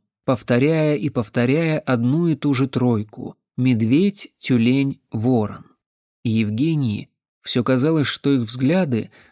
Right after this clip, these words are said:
направляются вслед за ними — и неотрывно следят за непрошенными гостями.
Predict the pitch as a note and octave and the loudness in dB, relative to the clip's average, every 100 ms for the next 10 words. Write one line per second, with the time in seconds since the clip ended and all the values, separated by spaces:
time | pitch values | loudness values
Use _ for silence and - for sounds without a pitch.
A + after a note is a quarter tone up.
0 | - B2 - C3+ E3 F#3 E3 D#3+ C#3 - | -2 -2 0 0 2 2 0 -2 -4 -4
1 | E3 C#3 C#3+ D3+ G#3 F3 A2 - _ _ | -4 -2 -2 2 2 0 -2 -8 _ _
2 | - C3 C#3 C3 E3+ G3 E3 E3 - C#3 | -2 2 2 0 0 0 0 -2 0 -2
3 | B2 D3 F#3 D3 D3 C#3+ C#3 D3+ - C#3 | 0 0 -2 -2 -2 -2 -2 -2 -2 0
4 | C#3 C3+ C#3 - - C3 A2+ D3 - | 0 0 0 -2 -4 -4 -6 -12 -20